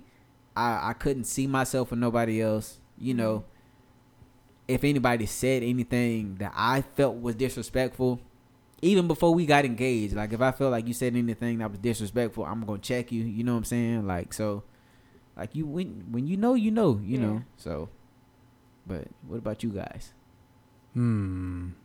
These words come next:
Speaker 1: We shoulda went in order about who was married first.
Speaker 2: Yeah, all y'all gotta
Speaker 1: Yeah.
Speaker 2: answer that. At least for me, one time. <laughs> I wanna know.
Speaker 3: Trying to think, what was the, the underlying?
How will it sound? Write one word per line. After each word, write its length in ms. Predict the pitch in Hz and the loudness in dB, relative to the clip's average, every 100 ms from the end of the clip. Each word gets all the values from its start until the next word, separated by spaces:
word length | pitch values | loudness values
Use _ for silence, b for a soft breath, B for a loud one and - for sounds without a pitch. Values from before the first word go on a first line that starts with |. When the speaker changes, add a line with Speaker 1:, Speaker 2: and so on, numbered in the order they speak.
| - - | -20 -6
Speaker 1:
We 120 | 214 | -2
shoulda 200 | 370 220 | 2 2
went 180 | 147 131 | 2 0
in 80 | 90 | 0
order 260 | 127 127 | 0 0
about 200 | 92 85 | 0 -4
who 100 | 107 | -4
was 200 | 117 95 | -4 -6
married 380 | 101 107 95 80 | -6 -6 -6 -8
first. 160 | - - | -2 0
Speaker 2:
Yeah, 160 | 214 196 | 2 2
all 80 | |
y'all 160 | 294 330 | 2 2
gotta 180 | 254 214 | 0 -2
Speaker 1:
Yeah. 80 | 214 | -4
Speaker 2:
answer 160 | 220 | -4
that. 260 | 196 180 - - 202 | -6 -8 -10 -18 -14
At 120 | 214 240 | -8 -6
least 180 | 262 | -6
for 80 | 214 | -8
me, 180 | 196 185 | -10 -10
one 140 | 175 185 | -10 -12
time. 280 | 170 - 208 294 247 330 | -14 -12 -4 -4 0 0
<laughs> 340 | 277 254 - | -2 -4 -6
I 60 | 220 | -4
wanna 220 | 226 262 | -2 -2
know. 280 | 196 185 170 B B | -4 -10 -14 B B
Speaker 3:
Trying 240 | 120 113 | 0 0
to 60 | 101 | 0
think, 280 | 98 95 92 | -4 -6 -2
what 220 | 123 147 | -2 0
was 220 | 120 104 | -2 -4
the, 460 | 101 98 95 92 95 - - - | -4 -4 -4 -6 -8 -10 -20 -8
the 120 | 104 | -4
underlying? 720 | 104 104 98 95 95 92 92 | -2 -2 -2 -2 -4 -4 -8